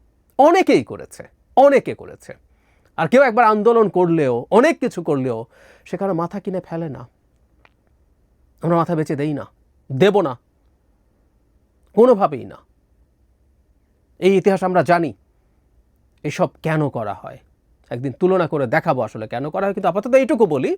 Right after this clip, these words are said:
ডক্টর ইউনূস সরকার আসলে মনে করছেন তার মাঠে কিছু শক্তি লাগবে। তারা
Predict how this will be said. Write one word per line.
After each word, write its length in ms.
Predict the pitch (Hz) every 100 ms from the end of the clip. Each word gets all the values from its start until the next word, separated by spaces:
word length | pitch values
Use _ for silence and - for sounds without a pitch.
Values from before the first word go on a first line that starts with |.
| _ _ _ _ _ _ _ _ _ -
ডক্টর 200 | 202 285
ইউনূস 220 | 302 330
সরকার 240 | 294 269 262
আসলে 440 | 262 240 170 175 - _ _ _ _ _ 120
মনে 280 | 165 262
করছেন 480 | - 214 - 190 135
তার 140 | 143 135
মাঠে 280 | 135 190
কিছু 160 | 180 160
শক্তি 300 | 160 165 175
লাগবে। 380 | 117 107 117 101 _ _ _
তারা 460 | 131 131 131 120